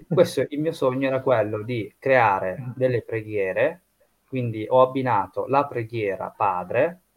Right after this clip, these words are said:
e l'ho associata a, eh, a una, uno spartito, mm, quindi con le quattro voci più il coro, stessa cosa ho fatto con Figlio, stessa cosa ho fatto con Spirito Santo. La cosa molto bella da, da autore,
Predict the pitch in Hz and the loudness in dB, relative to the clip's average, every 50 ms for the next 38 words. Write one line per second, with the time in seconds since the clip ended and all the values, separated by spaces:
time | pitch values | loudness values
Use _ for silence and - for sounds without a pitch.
0 | _ _ _ _ _ _ _ _ _ - - 143 117 113 117 117 - - 165 - | _ _ _ _ _ _ _ _ _ -2 0 0 2 2 0 -2 0 -2 -2 2
1 | - 127 110 107 - - - 135 143 151 151 - _ - 135 120 110 107 - - | 4 4 4 4 2 0 2 4 4 4 2 0 _ 2 4 4 4 4 2 0
2 | 127 117 113 110 107 107 - 123 120 120 117 113 110 107 104 98 104 104 110 107 | 0 0 0 0 -2 -2 0 -2 -2 0 0 0 2 2 0 0 -2 -6 -8 -10
3 | 110 117 123 117 - - 156 151 - _ - 117 107 104 - - 120 127 127 - | -8 -8 -8 -6 0 2 2 2 2 _ -10 -8 -8 -6 0 2 2 2 2 0
4 | _ - 104 101 101 98 101 113 104 95 92 90 104 104 - - 123 110 - - | _ -20 -18 -18 -16 -12 -10 -10 -10 -10 -6 -2 -2 -2 2 4 2 2 2 -2
5 | 120 113 113 113 101 92 90 - - - 151 175 175 _ _ _ _ _ - 123 | -2 -2 0 0 -2 -2 -4 -8 -8 -6 -6 -6 -8 _ _ _ _ _ -6 -6
6 | 107 98 - - - 104 95 95 107 139 170 175 - _ _ _ - 143 123 - | -6 -6 -8 -6 -2 -2 0 2 2 0 0 0 -4 _ _ _ -4 -4 0 2
7 | 170 165 - 143 120 117 147 143 - - 95 - - 123 120 175 190 180 180 - | 2 2 4 2 2 2 0 -4 -2 -4 -4 -2 -4 -4 -4 -4 -4 -6 -8 -12
8 | 117 101 95 107 123 127 - - 127 - 160 156 131 117 120 123 120 - 120 - | -12 -10 -6 -4 -4 -4 -4 -6 -8 -6 -4 -2 -2 0 0 0 -2 -2 -6 -4
9 | - - 98 104 92 - _ - 98 95 92 90 - 92 87 85 85 - - 101 | -4 -6 -6 -6 -8 -12 _ -14 -12 -12 -12 -10 -6 -6 -6 -6 -8 -12 -12 -14
10 | 101 - _ _ _ _ _ _ _ - 139 135 - 185 147 143 120 131 147 160 | -14 -14 _ _ _ _ _ _ _ -2 0 6 6 8 8 8 4 4 4 2
11 | - - 139 127 127 147 147 139 120 104 98 95 95 92 92 107 113 107 104 101 | 2 2 -2 2 4 6 6 6 6 4 2 -2 -4 -6 -6 -2 -2 0 2 2
12 | 98 95 98 98 110 107 107 107 98 - 107 123 151 147 123 107 101 98 95 92 | 0 0 -2 0 0 0 0 -2 -4 0 2 4 6 6 6 4 4 0 -2 -4
13 | - | -10